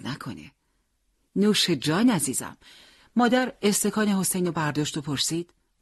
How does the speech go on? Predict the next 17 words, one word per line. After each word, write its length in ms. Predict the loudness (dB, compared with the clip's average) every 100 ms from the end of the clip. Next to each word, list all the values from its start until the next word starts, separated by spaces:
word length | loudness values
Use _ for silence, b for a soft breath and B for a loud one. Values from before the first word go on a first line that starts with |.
| -8
«چای 280 | -2 2 2
بریزم؟» 540 | 4 0 0 -4 -8 -12 _ _ _ _ _ 6
«نه 160 | 6
دیگه، 420 | 6 0 -2 -4
متشکرم.» 840 | -2 -2 0 -2 -4 -6 -10 -12 -18 _ _ _ _ _ _ _ _
حسین 440 | 0 2 2 0 -4 b b b -2
رادیو 380 | -2 0 -2
را 200 | -2 -4
روشن 400 | -4 -4 -4 -4
کرد. 280 | -8 -14 -18 _ _ _ _ 2
رادیو 400 | 2 2 -2 -6 B B
با 140 | 2 4
لحنی 420 | 6 4 4 2
حماسی 500 | 2 0 0 2 0
و 160 | 0 -6
پرشور 600 | -6 -6 -4 0 2 2
می‌گفت: 460 | 2 0 -6 -8